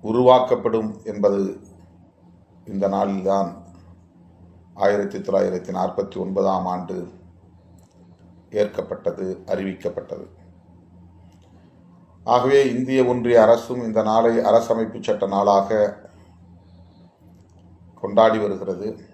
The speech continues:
நாடும்,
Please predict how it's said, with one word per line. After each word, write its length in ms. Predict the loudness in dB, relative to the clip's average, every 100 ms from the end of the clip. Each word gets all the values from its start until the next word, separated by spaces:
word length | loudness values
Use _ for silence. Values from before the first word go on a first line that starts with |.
| _ -20 -20 -20 -20 -20 -20 -20 -20 -20 _ _ _ -20 -20 _ -20 -20 -20 -20 _ -20 -20 _ -20 -20 -6
நாடும், 720 | 4 6 6 2 -4 -12 -20